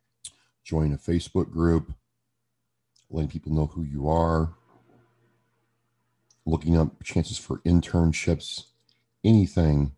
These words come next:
anything to make progress in the path you're trying to go.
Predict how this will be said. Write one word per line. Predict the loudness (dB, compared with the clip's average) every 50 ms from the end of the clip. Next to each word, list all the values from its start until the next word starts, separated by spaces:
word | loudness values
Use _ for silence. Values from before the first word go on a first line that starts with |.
| _ _ _ _ _ _ _ _ _ _ _ _ _ _ _ _ _ _ _ _ _ _ _ _ _ _ _
anything | 2 2 2 2 0 -2 -2 0 -2 -2
to | -2 -4
make | -4 -4 -4 -6
progress | -4 -2 -2 -2 -2 -2 -4 -4 -4 -4 -6 -8 -14 -18 _ _ _ _ _ _ _ _ _ _ _ _ _ _ _ _ _ _ _ _ _ _ _ _ _ _ _ _ _ _ _ _ _ _ _ -6
in | -4 -4
the | -4
path | -4 -4 -6 -6 -6 -8
you're | -10
trying | -8 -6 -4 -4 -4 -4 -6
to | -8
go. | -10 -12 -12 -16